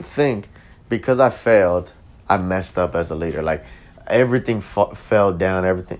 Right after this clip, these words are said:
No. But you have to fail forward. Because there's people who fail and stay in the same spot. There's people that make mistakes and don't learn from 'em.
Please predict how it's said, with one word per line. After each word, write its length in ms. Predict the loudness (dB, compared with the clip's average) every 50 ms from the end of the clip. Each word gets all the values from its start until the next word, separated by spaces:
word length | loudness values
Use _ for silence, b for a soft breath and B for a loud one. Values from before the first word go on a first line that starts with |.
| -14
No. 680 | -14 -12 -8 -4 -4 -2 -2 -2 -2 -2 -4 -4 -6 -10 -14 -18 b b b b b b b b b b b
But 180 | 0 0 2 2
you 80 | 0
have 200 | 2 2 0 0
to 100 | -2 -6
fail 420 | -6 -6 -4 2 4 6 6 6 4
forward. 680 | 2 -2 0 2 4 4 4 2 -2 -6 -8 -12 -14 -16 -20 -20 -20 b b b b b b b b b b
Because 300 | -8 -4 -2 -2 0 2
there's 200 | 2 2 0 0
people 340 | -4 -4 -4 -4 -4 -6 -4
who 120 | -4 -4
fail 460 | -6 -4 0 2 4 4 6 4 2
and 180 | 0 -4 -8 -10
stay 260 | -10 -6 -6 -4 -4
in 80 | -4 -6
the 100 | -8 -10
same 520 | -12 -14 -12 -8 -6 -6 -4 -4 -6 -8
spot. 520 | -10 -10 -4 -2 -2 0 0 -2 -6 -10 -20 b b b b b b b b b b b b b b b b b -4
There's 180 | -2 -2 -2 -4
people 380 | -6 -6 -6 -6 -2 -2 2
that 180 | 2 2 2 2
make 260 | 0 -2 -2 -2 -4
mistakes 500 | -10 -10 -8 -6 -4 -2 -2 -2 -2 -4
and 120 | -6 -4
don't 240 | -2 -2 -2 -2 -2
learn 260 | -2 -2 -2 -4 -4
from 300 | -6 -8 -8 -8 -8 -8
'em. 160 | -12 -14 -16